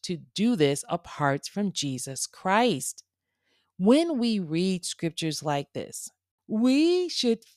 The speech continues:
feel like, "Oh my gosh, how on earth can I do this?" These words should bring us to the end of ourselves. Amen.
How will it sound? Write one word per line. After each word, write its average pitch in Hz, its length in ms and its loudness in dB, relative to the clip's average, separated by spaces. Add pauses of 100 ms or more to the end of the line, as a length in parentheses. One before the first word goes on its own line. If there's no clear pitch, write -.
(100)
feel 185 680 4
like, 165 280 0 (160)
"Oh 214 480 10
my 165 280 0
gosh, 156 800 4 (720)
how 214 480 2
on 170 360 -4
earth 170 320 0
can 175 160 -6
I 160 100 -4
do 165 240 -4
this?" 139 240 -4 (720)
These 247 440 0
words 156 680 0 (160)
should 160 340 -8
bring 165 300 -2
us 160 220 -4
to 170 260 -8
the 151 260 -8 (120)
end 170 500 -4
of 185 300 -2
ourselves. 156 1500 -4 (360)
Amen. 202 680 -2